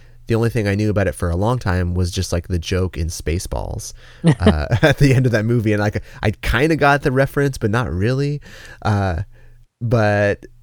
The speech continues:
Speaker 1: then later on, I would go on to watch it whenever it was, like, remastered f-, for T V, like, maybe when it came to, like, T C M or something.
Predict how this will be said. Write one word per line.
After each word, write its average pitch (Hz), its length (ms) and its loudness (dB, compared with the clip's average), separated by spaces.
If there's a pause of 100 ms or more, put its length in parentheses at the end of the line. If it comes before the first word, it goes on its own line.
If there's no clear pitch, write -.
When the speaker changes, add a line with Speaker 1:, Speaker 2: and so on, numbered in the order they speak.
(200)
Speaker 1:
then 123 300 2
later 110 400 2
on, 104 260 2
I 95 100 0
would 95 160 -2
go 98 160 0
on 90 160 0
to 95 80 -4
watch 87 280 -2
it - 120 -4
whenever 85 280 -2
it 60 60 -4
was, 87 160 -4
like, 80 140 -4
remastered 90 680 -2
f-, - 220 -20
for - 560 -6
T 101 160 -2
V, 85 260 -2
like, 82 220 -2
maybe 85 180 0
when 80 140 -2
it 76 120 -4
came 85 200 -4
to, - 80 -4
like, 82 140 -4
T - 120 -12
C - 200 -6
M 80 160 -2
or 85 40 -2
something. 90 400 -6